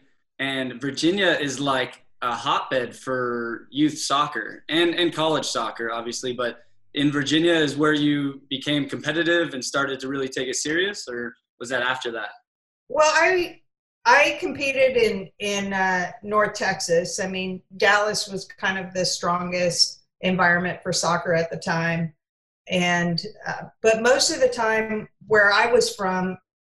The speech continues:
Speaker 2: I played A Y S O soccer, and then kind of, and most, most of that was co-ed, which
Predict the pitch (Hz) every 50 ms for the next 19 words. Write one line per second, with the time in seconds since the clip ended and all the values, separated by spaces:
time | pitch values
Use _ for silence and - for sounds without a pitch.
0 | _ - 190 196 196 - - 226 214 214 208 208 202 202 190 196 - 214 214 208
1 | 208 208 202 196 196 190 - - 190 196 190 - 208 185 190 185 180 - 190 185
2 | 185 180 175 - - - - - - - _ _ - 196 196 196 202 202 196 190
3 | 185 185 190 185 185 185 - - - - - - - - - 208 202 196 196 190
4 | 185 175 160 - _ _ _ _ _ _ - 202 202 202 208 233 254 262 - -
5 | - - - 226 233 254 277 277 - - 247 - 214 208 202 196 190 196 196 190
6 | 185 180 - - 240 220 208 196 190 196 214 233 226 214 202 185 170